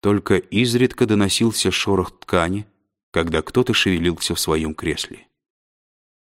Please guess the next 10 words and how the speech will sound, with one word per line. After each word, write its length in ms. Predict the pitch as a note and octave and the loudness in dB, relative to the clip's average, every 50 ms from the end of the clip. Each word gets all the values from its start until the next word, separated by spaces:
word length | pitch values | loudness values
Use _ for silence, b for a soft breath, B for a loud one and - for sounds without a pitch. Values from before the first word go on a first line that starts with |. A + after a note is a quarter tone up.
| _ _ _ _ _ _ | _ _ _ _ _ _
Воображение 760 | E2+ E2+ F2+ F#2+ F#2+ F#2 G2+ G2+ F#2+ A#2+ C3 B2+ A#2 A2+ A2 | -2 0 2 2 4 4 2 2 4 4 4 6 6 6 4
рисовало, 600 | G2+ G2+ - - G#2 F#2+ F#2 G2+ A2 G#2+ G#2+ G#2 | 4 4 4 4 2 2 4 4 2 4 2 2
как 280 | F#2+ - G2+ - - - _ | 2 0 -2 -2 -2 -6 _
импульсы 560 | - G#2+ G#2+ G2 - G#2 G#2 F#2 - - G2+ | 0 0 0 2 2 2 2 2 2 2 2
бароярских 720 | F2+ E2+ F2+ F#2 F2 F2+ G2+ G#2 F#2+ - - - F#2 - - | 2 4 2 2 4 2 2 2 0 0 -2 -2 -2 0 0
локаторов 720 | F2+ E2+ - - - A2 G#2+ - G2+ G2+ G#2 G2 - - _ _ _ _ _ _ _ | 0 0 0 0 0 0 0 0 0 0 0 0 -2 -6 _ _ _ _ _ _ _
прикасаются 840 | - F#2+ F#2 F2 - F#2 F2+ - - A2 G#2 G#2 G2 F#2+ - - - F2+ | -2 -2 0 0 0 0 0 0 0 0 2 2 0 0 0 0 -2 -2
к 120 | - - | -2 -2
ее 280 | F#2 F#2 F2 F2+ F#2 F2 | -2 0 2 2 0 0
кораблю, 600 | - F#2 E2 E2 D#2+ D2+ E2 E2 E2 E2+ F2 - | 0 0 0 0 0 -2 -2 -2 0 -2 -2 -4